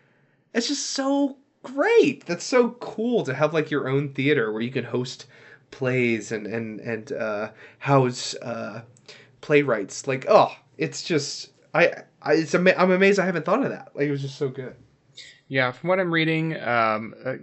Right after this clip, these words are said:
Speaker 2: establishment is a place of business, so it generates money for you.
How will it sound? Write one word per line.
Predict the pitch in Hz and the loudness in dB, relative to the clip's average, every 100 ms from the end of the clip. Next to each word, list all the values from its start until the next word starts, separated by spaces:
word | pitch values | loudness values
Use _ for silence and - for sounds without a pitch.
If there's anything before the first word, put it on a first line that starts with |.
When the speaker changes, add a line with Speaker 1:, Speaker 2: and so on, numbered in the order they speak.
| - | -14
Speaker 2:
establishment | 151 - 156 160 160 143 | -6 0 2 2 0 -2
is | 120 127 123 120 - - - - - _ - | 0 0 0 0 -4 -8 -18 -20 -20 _ -16
a | - | -4
place | 139 135 | -2 0
of | 131 | 0
business, | 165 156 135 123 _ | 0 -2 -4 -10 _
so | - 139 | -6 -4
it | 123 | -2
generates | 135 131 120 | -2 -2 -2
money | 120 131 139 | -4 -2 -2
for | 131 101 | -4 -10
you. | 73 127 | -10 -12